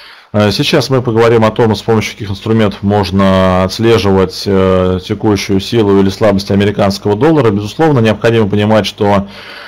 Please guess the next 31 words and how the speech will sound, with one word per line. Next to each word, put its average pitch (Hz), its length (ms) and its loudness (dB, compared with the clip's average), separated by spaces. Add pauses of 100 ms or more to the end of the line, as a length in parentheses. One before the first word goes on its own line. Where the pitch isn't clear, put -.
(380)
э, 101 160 0
необходимо 107 540 2
изучать 113 400 0
фундаментальный 110 640 0
анализ, 143 440 2
что 101 320 0
мы 98 160 2
с 98 120 -6
вами 98 340 2
и - 20 0
делаем 120 480 2
ежедневно 101 640 0
с 90 60 -6
понедельника 98 460 0
по 98 160 0
пятницу 127 580 0
в 104 360 2
одно 98 160 0
и 98 40 0
то 98 160 -2
же 98 100 -4
время 110 300 2
в 92 80 -4
десять 95 280 -2
тридцать 98 280 -2
по 101 60 -6
Москве. 101 420 -2
Мы 120 120 0
как 107 140 -6
раз 101 260 -2
проводим 98 600 0